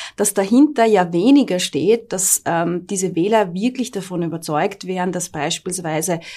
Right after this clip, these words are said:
eine Scheinlösung wie Festung Österreich wirklich alle Themen, die sie da derzeit haben in ihrem Alltag, äh, plötzlich in Luft auflösen würde. Ich glaube, das glauben ja nicht einmal die, die es plakatieren und auch die meisten WählerInnen nicht.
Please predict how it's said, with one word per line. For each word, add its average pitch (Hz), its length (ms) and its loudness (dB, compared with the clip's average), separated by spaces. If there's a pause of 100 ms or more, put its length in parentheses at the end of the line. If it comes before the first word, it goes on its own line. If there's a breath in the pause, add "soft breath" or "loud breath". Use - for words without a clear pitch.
(220 loud breath)
eine 165 240 0
Scheinlösung 180 880 2
wie 170 140 -4
Festung 160 500 0
Österreich 165 800 -2
wirklich 214 640 -2
alle 208 400 4
Themen, 196 400 2
die 185 140 -6
sie 185 100 -6
da 165 140 -2
derzeit 165 480 -2
haben 160 240 0
in 165 160 2
ihrem 143 140 0
Alltag, 156 680 -4
äh, 156 80 -6
plötzlich 147 720 -2
in 156 80 -2
Luft 147 260 -4
auflösen - 500 -6
würde. - 200 -4
Ich - 180 -10
glaube, 196 260 2
das 180 400 -2
glauben 185 360 0
ja 180 80 2
nicht 196 180 -2
einmal 170 180 0
die, 185 120 -4
die 202 60 -2
es - 100 -6
plakatieren 180 720 0
und - 200 -2
auch - 220 -2
die 165 100 -8
meisten 156 440 -2
WählerInnen 147 560 -2
nicht. - 280 -10